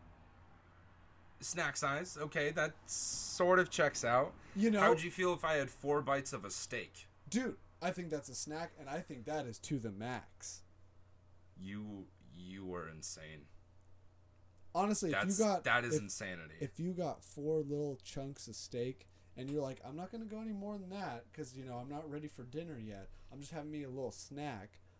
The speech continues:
Speaker 2: That is to the max, honestly.
Speaker 1: No, no.
Speaker 2: Like,
Speaker 1: I
Speaker 2: don't,
Speaker 1: don't
Speaker 2: don't you want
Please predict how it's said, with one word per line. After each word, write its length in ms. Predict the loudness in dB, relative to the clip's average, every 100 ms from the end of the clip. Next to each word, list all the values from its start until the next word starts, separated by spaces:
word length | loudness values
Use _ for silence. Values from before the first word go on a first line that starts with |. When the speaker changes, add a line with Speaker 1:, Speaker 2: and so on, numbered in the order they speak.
| -2 4
Speaker 2:
That 200 | 6 4
is 160 | 0
to 180 | -4 -6
the 100 | -6
max, 640 | -8 -10 -12 -14 -10 -10 -10 -4
honestly. 640 | -4 -4 -8 -10 -14 -18 -20 -20 -20 -20 -20 -20 -18 -16
Speaker 1:
No, 520 | -12 -10 -8 -8 -10 -12 -18 -20 -14
no. 340 | -10 -6 -6 -6 -12 -16 -20 -20 -20 -20 -20 -20 -20 -20 -20 -20 -20 -20 -20 -20 -6
Speaker 2:
Like, 280 | -2 -2 -2
Speaker 1:
I 100 | -2
Speaker 2:
don't, 140 | 4 6
Speaker 1:
don't 220 | 6 0 6
Speaker 2:
don't 340 | 8 8 4
you 160 | 4 4
want 360 | 4 2 2